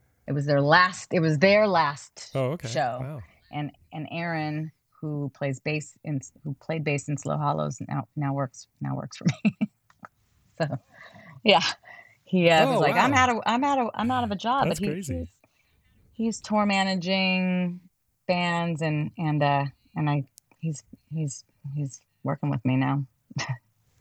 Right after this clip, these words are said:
Speaker 1: I got him employed post,
Speaker 2: Oh,
Speaker 1: post
Speaker 2: that's great.
Speaker 1: Slow Hollow's breakup.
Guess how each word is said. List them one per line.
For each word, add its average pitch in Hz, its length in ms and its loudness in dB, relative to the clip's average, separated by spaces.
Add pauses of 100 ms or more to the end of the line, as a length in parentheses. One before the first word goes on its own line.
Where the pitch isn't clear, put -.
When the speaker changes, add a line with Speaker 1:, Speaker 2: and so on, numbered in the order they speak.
(460)
Speaker 1:
I 165 100 0
got 180 200 6
him 180 80 2
employed 185 460 4 (340)
post, 202 340 2
Speaker 2:
Oh, 262 180 -6 (100)
Speaker 1:
post 220 140 4
Speaker 2:
that's 262 140 -8
great. 226 340 -8
Speaker 1:
Slow 180 160 2
Hollow's 175 380 0
breakup. 175 460 0